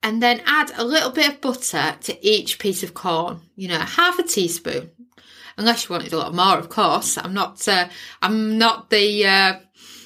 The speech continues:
I'm not the cholesterol doctor. I'm not saying, "Oh, you can only have the tiniest bit of butter." If you want more, have more. Life's short. Um, and then once you've done that, um, load it up so that you've got,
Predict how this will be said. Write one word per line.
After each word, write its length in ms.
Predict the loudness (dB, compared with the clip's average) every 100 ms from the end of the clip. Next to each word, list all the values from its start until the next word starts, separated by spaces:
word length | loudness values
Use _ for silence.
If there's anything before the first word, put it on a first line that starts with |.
| -16 -6
I'm 80 | 0
not 160 | 0
the 80 | 0
cholesterol 580 | -4 0 0 -2 -2 0
doctor. 360 | 0 0 0 0
I'm 120 | 2
not 160 | -2
saying, 320 | -2 0 0 2
"Oh, 220 | 0 2
you 140 | -2
can 180 | -2 0
only 160 | 0 0
have 220 | -4 -4
the 80 | -4
tiniest 720 | -4 0 2 2 2 0 -2
bit 120 | -4
of 80 | -2
butter." 380 | -6 -4 -6 -6 -10 -20 -20 -14
If 160 | -4
you 80 | 0
want 180 | 2 2
more, 380 | 2 4 2 -2 _
have 340 | _ -2 -2 0
more. 420 | -2 -2 -4 -10 _ -20 -20 _
Life's 220 | -2 -2 -2
short. 400 | -2 -2 -2 -10 _ -20 -20 -18 -20 _ 0
Um, 400 | 2 4 2 -2
and 160 | -2 0
then 140 | 2
once 240 | 2 0
you've 80 | 0
done 180 | 0 0
that, 340 | 2 2 0 -14 _ _ _ _ _ _ _ _ _ _ _ _ -10 -8 -6
um, 460 | -2 -2 -2 -8 -8
load 360 | 2 2 4
it 80 | 2
up 300 | 2 0 -2
so 260 | -4 -2 -2
that 80 |
you've 200 | -4 -6
got, 280 | 0 -2 -2